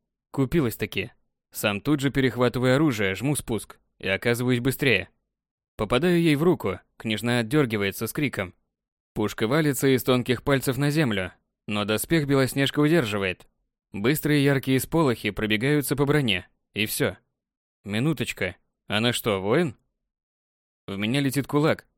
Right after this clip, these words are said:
С такого расстояния не успеваю ни увернуться, ни соорудить толчок. Специально же подбирался к Белоснежке поближе, надеялся выбить её с одного выстрела. А всё вот как обернулось.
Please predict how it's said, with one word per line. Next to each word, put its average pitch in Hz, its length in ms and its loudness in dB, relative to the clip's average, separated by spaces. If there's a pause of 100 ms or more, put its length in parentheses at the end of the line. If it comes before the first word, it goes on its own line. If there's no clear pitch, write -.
(120)
С - 80 -14
такого 110 340 2
расстояния 117 600 2
не 101 100 0
успеваю 143 480 2
ни 135 80 4
увернуться, 131 560 2
ни 101 100 -2
соорудить 120 480 0
толчок. 131 500 -2 (260)
Специально 139 540 0
же 101 120 -4
подбирался 123 480 0
к 120 40 -4
Белоснежке 127 580 0
поближе, 143 500 0 (120)
надеялся 113 560 0
выбить 135 320 0
её 98 140 0
с - 100 -4
одного 117 300 0
выстрела. 104 480 -2 (460)
А 98 160 -2
всё 151 240 0
вот 139 160 0
как 139 200 0
обернулось. 139 580 0